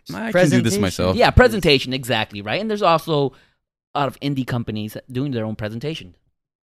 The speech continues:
Speaker 3: <clears throat> So we started off the summer with that. June with that, with all these presentations.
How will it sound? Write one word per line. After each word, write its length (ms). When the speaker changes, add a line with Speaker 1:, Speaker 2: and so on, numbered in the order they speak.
Speaker 3:
<clears throat> 60
So 340
we 140
started 360
off 180
the 80
summer 260
with 300
that. 260
June 460
with 220
that, 220
with 120
all 160
these 160
presentations. 1080